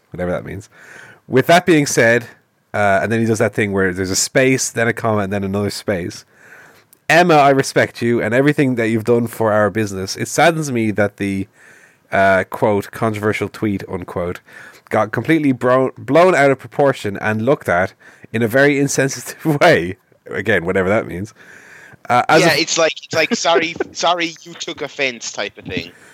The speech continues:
Speaker 1: As a family man with a four-year-of son and expected another, I would never lack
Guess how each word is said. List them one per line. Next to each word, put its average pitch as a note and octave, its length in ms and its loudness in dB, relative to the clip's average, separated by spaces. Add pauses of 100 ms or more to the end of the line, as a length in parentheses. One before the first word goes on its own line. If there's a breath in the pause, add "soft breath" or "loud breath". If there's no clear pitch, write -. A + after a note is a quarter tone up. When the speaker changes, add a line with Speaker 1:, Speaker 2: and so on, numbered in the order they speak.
(140 soft breath)
Speaker 1:
As C3+ 120 -2
a D3 40 0
family G3+ 320 4
man A#2+ 360 2
with C3 260 2
a A#2+ 200 2
four-year-of C#3 1500 2
son G#2+ 560 0 (520)
and A#2+ 140 0
expected C3+ 600 -2
another, F#2+ 480 -6 (800 soft breath)
I D3 200 4
would D3+ 160 4
never F3 220 6
lack D3+ 480 2